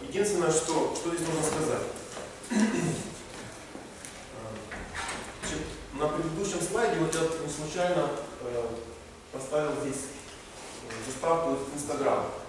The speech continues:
Э, суть, э, в том, что мобильный интернет из какой-то такой отдельной части интернета, он становится, э, ну, ча-, частью, он перестает быть чем-то отдельным.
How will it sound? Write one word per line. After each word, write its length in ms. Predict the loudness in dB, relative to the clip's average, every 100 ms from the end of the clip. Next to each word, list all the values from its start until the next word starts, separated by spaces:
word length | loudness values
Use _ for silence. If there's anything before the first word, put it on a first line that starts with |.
| -12 -14 -14 -16 -14 -12
Э, 680 | -10 -10 -10 -10 -10 -8
суть, 280 | -4 -4 -2
э, 360 | 0 2 2 2
в 260 | -2 -4
том, 220 | 0 2
что 540 | 2 2 4 4 4 0 -6 -8 -10 -4
мобильный 680 | 2 4 6 6 8 8 6
интернет 540 | 6 6 6 6 4 2
из 100 | 0
какой-то 360 | 0 2 2
такой 320 | 4 4 4
отдельной 360 | 2 4 6 6 4
части 300 | 4 2 0
интернета, 580 | 0 2 4 4 6 4
он 80 | 2
становится, 720 | 2 2 4 4 4 2 2 -2 -8 -12 -14 -10
э, 300 | -8 -4 -4 -4 -6 -10 -14 -16 -16 -10
ну, 160 | -6 -2
ча-, 160 | 2 2 2
частью, 500 | 4 4 4 2 2 0 -6 -10 -14 -14 -14 -14 -14 -8 0
он 120 | 2
перестает 340 | 2 2 2
быть 180 | 2 0
чем-то 240 | 0 4
отдельным. 440 | 4 6 4 4